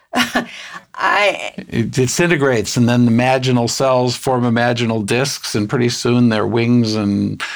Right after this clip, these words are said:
Speaker 2: legs of a butterfly. That's, uh, so there is a disintegration and reintegration that's a part of this.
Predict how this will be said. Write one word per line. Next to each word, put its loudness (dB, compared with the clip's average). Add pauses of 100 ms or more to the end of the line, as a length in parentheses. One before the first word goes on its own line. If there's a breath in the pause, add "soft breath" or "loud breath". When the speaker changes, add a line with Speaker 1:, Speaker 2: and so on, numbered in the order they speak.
(180 loud breath)
Speaker 2:
legs 0
of 0
a 0
butterfly. 0 (100)
That's, -2
uh, -4
so 0 (440 loud breath)
there 2
is 2
a 2
disintegration 0
and 0
reintegration -2
that's -4 (160)
a -18
part -2
of -2
this. -4